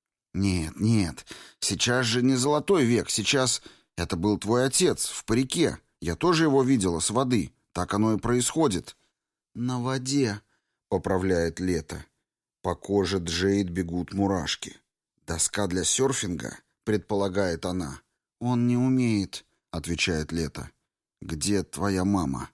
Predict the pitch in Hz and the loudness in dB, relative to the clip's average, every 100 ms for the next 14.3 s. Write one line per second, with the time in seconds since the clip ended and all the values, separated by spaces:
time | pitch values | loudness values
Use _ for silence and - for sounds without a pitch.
0 | _ _ _ _ _ 82 82 87 120 131 | _ _ _ _ _ -6 -2 2 2 2
1 | - 113 104 - 123 - 110 - 117 113 | 0 -2 -2 -2 -4 -2 -2 0 2 0
2 | - 107 95 90 104 113 110 - - 98 | 0 -2 0 2 2 4 2 0 0 2
3 | 98 98 95 73 - - - _ _ _ | 2 2 0 -2 -6 -16 -18 _ _ _
4 | - 85 85 85 85 92 101 87 73 - | -4 -2 -2 -2 0 0 2 0 -4 -14
5 | _ _ - 85 - 110 110 - 101 101 | _ _ -6 -6 0 2 2 0 2 2
6 | - 90 - 92 82 85 73 - - _ | 0 -2 -2 -4 -2 -2 -4 -8 -18 _
7 | _ _ _ _ - 82 87 87 98 98 | _ _ _ _ -8 -4 -2 -2 0 2
8 | 98 101 104 98 90 101 - - 110 98 | 4 4 4 2 0 -2 -2 -2 0 2
9 | 92 - - 135 143 - _ _ _ _ | 0 -2 0 2 0 -4 _ _ _ _
10 | - - 107 107 - 98 95 92 80 82 | -8 -2 0 2 0 0 0 0 -4 -2
11 | 95 131 135 - _ _ _ 101 107 123 | 2 2 2 -4 _ _ _ 0 4 4
12 | 113 120 120 107 156 151 147 139 127 - | 4 2 2 2 4 4 4 4 2 0
13 | 123 123 110 101 107 - 104 104 - 98 | 0 0 0 0 0 0 -4 -2 -2 -2
14 | 87 - - | -4 -8 -18